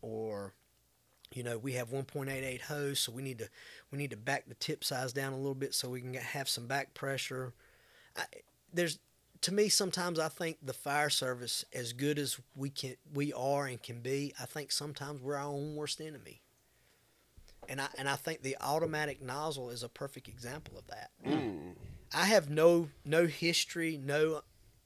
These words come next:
Speaker 1: because I don't care about the automatic nozzle. But what I will tell you is, is that, think about it for a minute. You, here you have an automatic nozzle. We'll take the, uh, we'll, we'll take a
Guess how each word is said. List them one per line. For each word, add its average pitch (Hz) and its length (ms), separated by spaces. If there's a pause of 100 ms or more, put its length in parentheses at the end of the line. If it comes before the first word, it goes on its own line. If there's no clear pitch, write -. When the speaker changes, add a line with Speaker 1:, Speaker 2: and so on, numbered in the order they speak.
(300)
Speaker 1:
because 151 240
I 151 80
don't 151 160
care 156 180
about 120 220
the 117 120
automatic 110 420
nozzle. 107 400 (1080)
But 156 180
what 156 160
I 147 100
will 135 160
tell 214 260
you 147 220
is, 123 260
is 131 160
that, 131 220
think 196 220
about 117 260
it - 100
for 113 200
a 104 40
minute. 101 300 (260)
You, 135 100
here 170 180
you 202 200
have 139 240
an 123 80
automatic 143 500
nozzle. 113 380
We'll 151 140
take 151 340 (120)
the, 117 280
uh, 107 180 (220)
we'll, 135 220
we'll 147 140
take 156 280
a 131 160